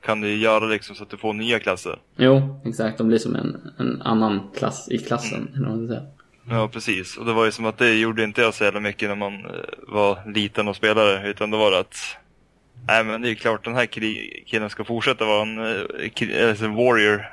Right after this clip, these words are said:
Speaker 1: liksom. Det har han ju gjort bra, så ska han fortsätta vara och levla upp warrior-klassen mer.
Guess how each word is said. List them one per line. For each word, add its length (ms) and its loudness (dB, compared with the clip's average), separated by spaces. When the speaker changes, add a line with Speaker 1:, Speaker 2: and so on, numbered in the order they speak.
Speaker 1:
liksom. 400 -8
Det 80 0
har 60 6
han 160 0
ju 60 -2
gjort 140 -4
bra, 200 4
så 160 -8
ska 140 -2
han 100 0
fortsätta 400 -2
vara 160 2
och 80 0
levla 240 2
upp 140 -6
warrior-klassen 640 -2
mer. 180 -6